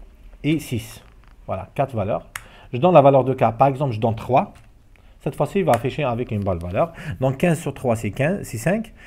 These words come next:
Deux sur trois, c'est zéro virgule soixante-sept. Après, j'ai, donc il a fait un arrondissement pour ce, six, six, six, six.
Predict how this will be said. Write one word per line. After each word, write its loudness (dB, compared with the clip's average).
Deux 6
sur -4
trois, 2
c'est -4
zéro -2
virgule 0
soixante-sept. -2
Après, -6
j'ai, -8
donc -8
il -6
a -6
fait -8
un -8
arrondissement -6
pour -12
ce, -16
six, -6
six, -8
six, -6
six. -12